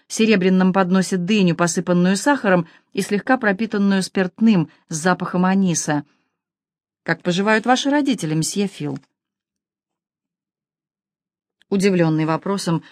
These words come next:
он взглянул на неё. Она казалась рассеянной, как будто не слышала собственного голоса. Краем рукава он задел ложку, а та, издав слабый звук колокольчика, упала на ковёр. Какой неловкий.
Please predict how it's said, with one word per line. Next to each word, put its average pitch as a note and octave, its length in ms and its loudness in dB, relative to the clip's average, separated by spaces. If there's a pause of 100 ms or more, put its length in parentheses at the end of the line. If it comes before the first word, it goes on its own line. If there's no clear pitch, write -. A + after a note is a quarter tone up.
он F3+ 140 2
взглянул F#3 460 0
на E3 100 0
неё. D#3+ 420 0 (1120)
Она F#3 180 2
казалась G#3 460 0
рассеянной, G3 720 2
как F3 200 0
будто G3+ 300 -4
не G3+ 140 0
слышала C4+ 400 -4
собственного B3+ 640 -2
голоса. E3+ 580 0 (1120)
Краем G3 400 4
рукава G3 500 2
он G3+ 140 2
задел F#3 520 2 (260)
ложку, F#3 680 0 (720)
а G3+ 160 4
та, D4 360 2 (160)
издав F#3+ 460 2
слабый G3 320 2
звук F#3 220 -2
колокольчика, G3+ 680 -2
упала G3+ 400 0
на G3 120 -2
ковёр. F#3 400 0 (260)
Какой G#3 300 -4
неловкий. G3+ 640 -4